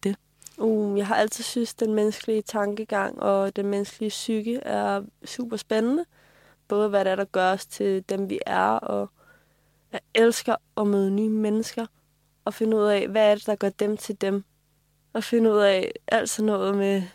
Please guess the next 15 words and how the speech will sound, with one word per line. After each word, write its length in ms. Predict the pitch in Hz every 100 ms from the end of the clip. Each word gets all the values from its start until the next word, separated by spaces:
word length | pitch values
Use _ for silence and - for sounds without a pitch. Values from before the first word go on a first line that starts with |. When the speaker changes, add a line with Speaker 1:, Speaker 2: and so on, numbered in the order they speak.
| -
Speaker 2:
at 120 | 220
snakke 340 | - 208 208
med 60 | 214
folk. 440 | - 190 - 202
Nå, 80 | 214
men 80 | 208
du 120 | 220
har 160 | 226 202
den 180 | 208 208
her 100 | 214
mærkelige 420 | 208 208 208 226
lille 300 | 220 214 214
interesse, 640 | 202 214 190 185 196 - 208
hvad, 360 | 208 214 208
hvad, 320 | 202 226 226